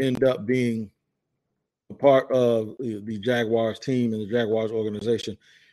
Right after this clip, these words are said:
here in the near future. Now, I know I was talking about corners. The Jaguars, I don't think they need corners. Well, let me correct that. I, I, I, I think,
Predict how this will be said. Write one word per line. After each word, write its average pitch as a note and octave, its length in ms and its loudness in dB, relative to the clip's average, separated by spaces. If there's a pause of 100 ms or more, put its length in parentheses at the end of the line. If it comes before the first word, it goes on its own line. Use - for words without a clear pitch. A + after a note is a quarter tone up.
here C3 260 2
in A2 60 0
the G#2 80 -4
near G#2+ 220 -2
future. A2+ 300 -6
Now, B2 160 -4
I B2 60 -4
know E3 140 -2
I F3+ 120 4
was B2+ 120 0
talking C#3 280 0
about A2+ 280 -2 (320)
corners. - 420 -4
The B2 100 -12
Jaguars, E3 380 4 (240)
I D3 100 4
don't C#3 140 2
think A#2+ 180 0
they A2 120 0
need G#2+ 260 -4
corners. B2 420 -2 (1080)
Well, G2 280 -10
let B2+ 140 -2
me B2 80 -2
correct G2 380 -10
that. - 160 -16 (140)
I, C3+ 260 0 (100)
I, C3+ 80 2
I, - 380 0
I B2+ 40 4 (180)
think, F#3+ 200 4